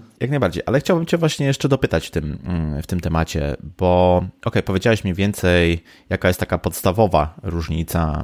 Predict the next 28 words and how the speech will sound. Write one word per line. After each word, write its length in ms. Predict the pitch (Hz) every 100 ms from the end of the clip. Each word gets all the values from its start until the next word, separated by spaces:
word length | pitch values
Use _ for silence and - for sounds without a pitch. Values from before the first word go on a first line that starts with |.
| -
nie, 180 | 85 78 - -
mm, 320 | 80 80 80
w 80 | 78
stosunku 520 | - 80 87 82 82
do 440 | 76 78 78 76 73
tego 200 | - 85
tradycyjnego 680 | 82 85 80 87 87 80 78 - -
podejścia 360 | - 82 85 82
od 100 | 78
tradycyjnych, 540 | 87 80 - 90 80
powiedzmy, 360 | - 76 - 80
architur-, 560 | - 76 - 82 80 -
archite-, 400 | 90 82 80 - -
architektur 920 | 95 92 - 85 82 - - 90 82
sieciowych. 600 | - 82 - 80 104 156 - - - - - - 95
Mm, 460 | 87 90 90 82 -
natomiast, 400 | 95 117 - -
no, 80 | 120
chciałbym 240 | - 139
cię 100 | 135
zapytać, 360 | 123 120 120 -
jakie 200 | 120 -
są 160 | - 107
jeszcze 260 | 110 -
inne 240 | 117 113 107
różnice, 480 | 104 107 - 143
bo, 360 | 156 117 117 123 - - - _ -
y, 280 | 107 110 110